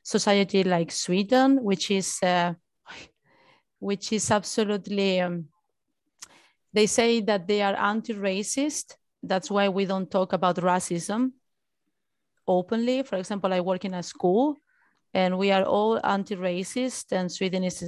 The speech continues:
is an anti-racist society. That, that, that means that we don't need to talk about it, uh,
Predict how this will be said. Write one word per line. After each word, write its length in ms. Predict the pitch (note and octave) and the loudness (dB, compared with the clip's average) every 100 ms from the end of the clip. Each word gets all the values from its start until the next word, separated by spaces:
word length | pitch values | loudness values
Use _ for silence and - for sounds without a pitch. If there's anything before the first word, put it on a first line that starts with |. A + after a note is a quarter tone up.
| - | -4
is 220 | F#3+ - | -4 -2
an 80 | F3+ | -2
anti-racist 640 | F3+ E3+ F3+ F3 F3 - | -2 -2 0 0 0 -4
society. 840 | F3 F#3 - F3 F3 F#3 A3+ A#3+ B3 _ _ _ - | -8 -6 -2 0 0 0 0 -2 -4 _ _ _ -2
That, 340 | F#3+ F#3 F3 | 0 0 -2
that, 340 | F#3+ F3+ - - | -2 -2 -4 -12
that 280 | D3 F#3+ F3 | -4 -4 -2
means 300 | F#3+ G3 - | 0 0 0
that 140 | F3+ | 0
we 140 | E3 F#3+ | 0 0
don't 200 | F3+ F3+ | 0 -2
need 180 | F#3 - | -4 -6
to 80 | |
talk 380 | E3 A3 A#3 A#3 | -2 2 2 2
about 360 | E3+ - - - | -2 0 0 -2
it, 300 | - - - _ _ _ _ _ _ _ _ _ _ | -6 -12 -20 _ _ _ _ _ _ _ _ _ _
uh, 920 | F#3+ F#3 F3 F3 F3 E3+ E3+ - G1+ | 0 2 2 2 0 -2 -6 -8 -10